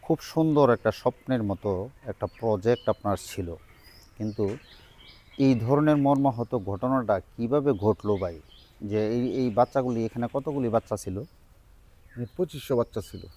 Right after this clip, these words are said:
Speaker 1: পঁচিশশো। আজকে বয়স কত দিন?
Speaker 2: আজকে বয়স এগারো সপ্তাহ রানিং।
Speaker 1: এগারো সপ্তাহ রানিং।
Speaker 2: জি।
Speaker 1: তো মুরগিগুলি যে বার্ড ফ্লু হয়েছে, এটা অকিল স্যার বলছে।
Speaker 2: জি।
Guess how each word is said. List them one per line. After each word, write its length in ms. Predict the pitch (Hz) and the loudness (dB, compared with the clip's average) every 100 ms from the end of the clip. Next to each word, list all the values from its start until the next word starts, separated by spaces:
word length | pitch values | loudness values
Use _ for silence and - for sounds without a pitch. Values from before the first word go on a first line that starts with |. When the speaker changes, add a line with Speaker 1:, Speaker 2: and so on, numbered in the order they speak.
| - - - | -20 -20 -6
Speaker 1:
পঁচিশশো। 440 | 139 139 117 - 92 | -4 0 -2 -2 -2
আজকে 420 | 101 - - 135 | -2 -2 0 0
বয়স 320 | 120 123 107 - | 4 4 4 -2
কত 180 | 113 | -4
দিন? 260 | 120 113 143 - - - - - - - - - | -2 -2 -2 -6 -20 -20 -20 -20 -20 -20 -20 -8
Speaker 2:
আজকে 420 | 120 123 - - | -6 -4 -6 -8
বয়স 400 | 127 135 131 127 - - - - - - | -4 -2 -2 -2 -6 -20 -20 -20 -20 -14
এগারো 220 | - 143 151 | -8 -4 -4
সপ্তাহ 280 | 123 - | -6 -4
রানিং। 240 | 107 113 95 - - - | -2 -4 -8 -16 -8 2
Speaker 1:
এগারো 300 | 117 120 113 | 6 8 6
সপ্তাহ 400 | - 98 107 101 165 156 87 | 0 -8 -6 -4 -4 -4 -2
রানিং। 420 | 92 98 98 85 - - | -2 -2 -6 -10 -16 -20
Speaker 2:
জি। 120 | 98 95 - - | -18 -18 -14 -2
Speaker 1:
তো 320 | 110 104 110 - - - - - _ - - - - | 0 0 -2 -8 -20 -20 -20 -20 _ -20 -20 -18 -4
মুরগিগুলি 540 | 110 127 127 127 123 | 2 4 4 4 4
যে 220 | 113 131 127 113 113 - - - - - - | 4 4 6 4 2 -6 -20 -20 -20 -20 -14
বার্ড 340 | 95 202 - - - | -2 6 8 6 0
ফ্লু 160 | 185 170 | 0 2
হয়েছে, 460 | 120 117 - 101 101 123 | 4 2 2 -4 -4 -4
এটা 140 | 90 110 | 0 4
অকিল 280 | 110 - 139 | 4 4 2
স্যার 200 | - 117 | 6 4
বলছে। 360 | 104 101 - 80 - - 95 | 4 0 -4 -20 -20 -16 -10
Speaker 2:
জি। 120 | 107 | -10